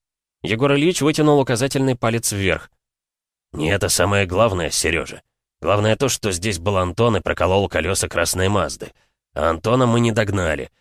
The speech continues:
и теперь нам нужно быстро принять решение, в какую сторону бежать.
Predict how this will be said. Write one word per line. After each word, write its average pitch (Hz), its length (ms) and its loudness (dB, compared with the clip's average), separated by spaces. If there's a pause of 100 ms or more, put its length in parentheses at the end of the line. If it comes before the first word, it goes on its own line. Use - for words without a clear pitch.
(200)
и 78 60 -4
теперь 117 260 0
нам 107 180 2
нужно 104 260 0
быстро 107 300 -2
принять 95 400 -2
решение, 104 480 -2
в - 60 -8
какую 90 280 -2
сторону 82 380 -2
бежать. 82 500 -6